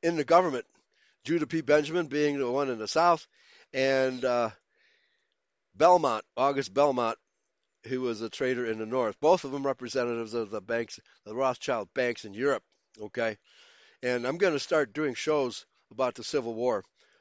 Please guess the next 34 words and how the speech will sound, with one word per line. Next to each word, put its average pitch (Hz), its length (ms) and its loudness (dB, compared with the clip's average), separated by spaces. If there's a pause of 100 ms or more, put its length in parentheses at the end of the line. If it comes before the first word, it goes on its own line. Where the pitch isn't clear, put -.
to 131 100 -10
clarify 127 720 0
those 117 300 -2
issues 120 360 -4
as 107 140 -14
well. 123 280 -2 (500)
But 123 80 -4
let's 175 200 0
continue 156 440 -2
here. 123 260 -2 (320)
But 139 160 2
we, 160 240 4
the 135 140 -4
reason 208 260 2
I'm 190 140 2
doing 233 300 0
this 175 200 2
is 151 100 -6
because 151 500 2
we're 185 140 0
g-, 180 120 0 (140)
we're 208 160 -2
gonna 233 160 4
have 202 160 6
to 170 80 -16
get 165 140 0
ready 202 220 4
for 180 160 -2
another 185 280 4
revolution. 175 680 2 (1000)
That 139 160 -2
revolution 202 480 4
is 180 160 -2
coming. 175 460 2